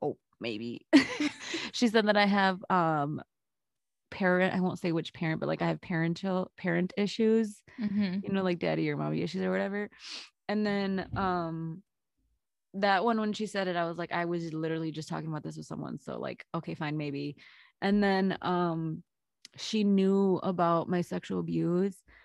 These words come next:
Speaker 2: Mm-hmm.
Speaker 1: and she knew, um, it's crazy 'cause she was like,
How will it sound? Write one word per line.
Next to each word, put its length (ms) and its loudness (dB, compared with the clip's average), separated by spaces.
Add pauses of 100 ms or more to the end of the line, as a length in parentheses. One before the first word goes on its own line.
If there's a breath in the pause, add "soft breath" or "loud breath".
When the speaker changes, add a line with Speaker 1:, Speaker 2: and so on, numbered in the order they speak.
Speaker 2:
Mm-hmm. 460 4
Speaker 1:
and 220 0
she 280 -2
knew, 720 4 (220)
um, 600 -2
it's 160 2
crazy 340 4
'cause 160 0
she 100 2
was 100 2
like, 160 2